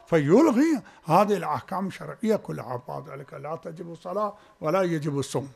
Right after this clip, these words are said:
بلى، فالنتيجة الكل يكون شيء وجوده اعتبارياً بحتاً، بحتاً، ليس في غير الاعتبار شيء. هذا في الأحكام، هذا كان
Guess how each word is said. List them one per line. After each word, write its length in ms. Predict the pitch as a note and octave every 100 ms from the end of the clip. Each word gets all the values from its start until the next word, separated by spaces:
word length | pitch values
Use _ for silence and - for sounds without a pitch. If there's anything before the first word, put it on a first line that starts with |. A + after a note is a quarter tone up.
| _ _ _ _ - - - _ -
بلى، 300 | C#3 E3 B2 A#2 _ _
فالنتيجة 760 | - E3+ F3 G3+ A#3+ A#3 D#3+ - _ - E3
الكل 560 | F3+ F3 C4+ D4+ B3
يكون 480 | A3+ - C4+ F3+ E3+
شيء 440 | - F#3+ G3+ C#3+ C3+ - _
وجوده 800 | C#3+ C#3+ G3 C#4 C4 C4 A3 B3+ D#3
اعتبارياً 800 | F#3 - D3+ F3+ F3+ G#3 B3+ F#3 B2+
بحتاً، 560 | A3 - - D3 B2+ A2
بحتاً، 460 | F3 E3 - E3 C3 - - - D#3
ليس 460 | D#3 B3 C#4 -
في 220 | G3 -
غير 540 | E3+ D3+ D3 B3 C#4+ C4
الاعتبار 840 | A3 G3 G3+ - F#3+ G#3+ A#3+ C4 - -
شيء. 400 | - - A#3 G3 - - - _ _ _ _ _ _ _ - - -
هذا 540 | F#3 B3 A3+ A#3 A3+ -
في 120 | G#3+
الأحكام، 680 | G3+ D#3+ C3 - A#3 A3+ F3+ - - -
هذا 400 | E3 G3+ A#3 G3
كان 340 | D3 G3 F#3